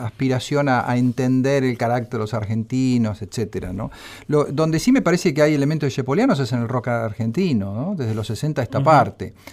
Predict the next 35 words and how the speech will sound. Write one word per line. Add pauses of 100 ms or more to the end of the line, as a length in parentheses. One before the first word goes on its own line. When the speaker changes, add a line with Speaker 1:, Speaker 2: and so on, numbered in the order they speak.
(280)
Speaker 1:
Eh,
y
además
hay
una
gran
admiración
por
la
figura
de
Discépolo. (240)
Pensemos
todas
las
versiones
que
se
han
hecho (300)
de
los
tangos
de
Discépolo
fuera
del
género (100)
tanguístico,
¿no? (200)
Los
Piojos
con
Gira
Gira,